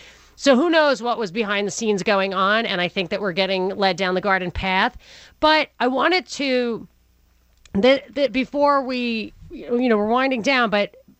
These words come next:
my producer Binkley here had found some, some clips from the Council of Foreign Relations, which i-, it's a,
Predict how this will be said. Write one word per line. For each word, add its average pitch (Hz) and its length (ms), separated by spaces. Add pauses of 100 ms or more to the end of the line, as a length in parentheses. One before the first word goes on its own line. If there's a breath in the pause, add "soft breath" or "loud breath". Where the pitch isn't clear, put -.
(600)
my 233 160
producer 277 360
Binkley 254 340
here 226 140
had 196 360 (300)
found 277 340
some, 220 480 (800 loud breath)
some 254 320
clips - 380
from 269 200
the 220 220
Council 294 320
of 254 80
Foreign 247 280
Relations, 180 680
which 226 540 (120)
i-, 269 200
it's 269 180
a, 240 60